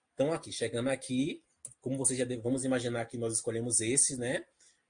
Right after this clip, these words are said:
Que nós selecionamos todos os elementos, todos os tamanhos dos hologramas, todos os, os átomos de quatro a sete, e vamos analisar átomos, ligações e conexões.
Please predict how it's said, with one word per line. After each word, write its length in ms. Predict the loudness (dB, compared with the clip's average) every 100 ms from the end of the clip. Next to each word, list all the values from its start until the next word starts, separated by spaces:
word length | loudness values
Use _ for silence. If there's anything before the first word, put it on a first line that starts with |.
| -4
Que 180 | -2 0
nós 140 | 0
selecionamos 340 | -2 -2 -2
todos 300 | -2 0 0
os 180 | -2 2
elementos, 500 | 2 2 0 -2 -2
todos 320 | -2 -2 0
os 200 | 0 0
tamanhos 260 | 0 -2 -2
dos 180 | -2 0
hologramas, 760 | 0 0 2 2 2 2 2 2 2 -4 _ _
todos 280 | -2 -2 0
os, 260 | 0 2 0
os 560 | 0 0 2 2 0 -2 -2
átomos 360 | 0 2 0
de 80 | -2
quatro 260 | -2 0 2
a 20 |
sete, 540 | 6 6 4 -2 -8 _ -20 _ -2
e 60 | 0
vamos 180 | 2 2
analisar 460 | 2 4 4 4 2
átomos, 520 | -2 -2 -2 -2 -2
ligações 680 | -2 0 2 4 2 0 -4
e 40 | -2
conexões. 1040 | -2 2 4 6 6 4 2 2 2 2